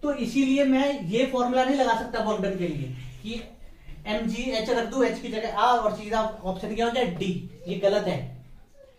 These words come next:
ये तब लगेगा जब जी की वैल्यू कांस्टेंट होगी। तो वेरिएबल में हम हमेशा एनर्जी कंजर्वेशन अप्लाई करेंगे, ठीक ना? अब देखो,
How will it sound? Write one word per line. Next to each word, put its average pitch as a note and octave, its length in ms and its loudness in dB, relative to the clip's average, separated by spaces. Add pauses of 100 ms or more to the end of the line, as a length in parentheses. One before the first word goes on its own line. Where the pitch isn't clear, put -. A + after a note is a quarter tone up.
ये F#3+ 100 -2
तब A#3 160 2
लगेगा A#3 360 2
जब G#3 140 -4
जी A3 100 -4
की A3+ 120 -4
वैल्यू A3+ 320 2 (540)
कांस्टेंट D#3+ 640 -2
होगी। D#3+ 380 -4 (460)
तो C#4 100 4
वेरिएबल B3+ 540 6
में C#4 100 6
हम B3 180 8
हमेशा A#3 300 2 (120)
एनर्जी G#3+ 360 0
कंजर्वेशन F#3+ 500 -2
अप्लाई D#3+ 240 -4
करेंगे, C#3 400 -8
ठीक F#3+ 160 -4
ना? A#3+ 120 2 (840)
अब A#3 140 -4
देखो, F#3 200 -2